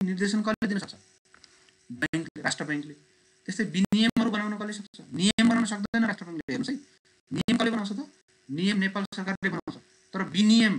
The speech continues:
कसले बनाउँछ त? राष्ट्र बैङ्कले बनाउँछ। नियम भनेको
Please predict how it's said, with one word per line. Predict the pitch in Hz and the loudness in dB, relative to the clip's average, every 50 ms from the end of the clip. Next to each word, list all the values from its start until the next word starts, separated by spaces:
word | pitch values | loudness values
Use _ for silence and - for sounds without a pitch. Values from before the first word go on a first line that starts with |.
| - - | -4 -8
कसले | - - _ _ - 175 190 | -14 -20 _ _ -10 -8 -6
बनाउँछ | 180 175 170 165 - - | -6 -4 -6 -6 -8 -10
त? | - | -12
राष्ट्र | - - _ _ _ _ _ _ _ _ _ _ _ _ _ _ _ _ _ _ _ _ _ _ - - - - - | -14 -14 _ _ _ _ _ _ _ _ _ _ _ _ _ _ _ _ _ _ _ _ _ _ -10 -10 -8 -6 -6
बैङ्कले | - - - 123 113 | -6 -4 -4 -6 -6
बनाउँछ। | 113 - - 95 - - _ _ - 139 - - | -8 -12 -16 -18 -18 -20 _ _ -14 -10 -2 0
नियम | 185 233 254 - - | 2 2 4 2 2
भनेको | 196 226 220 233 156 - - | 0 0 0 -2 -4 -6 -8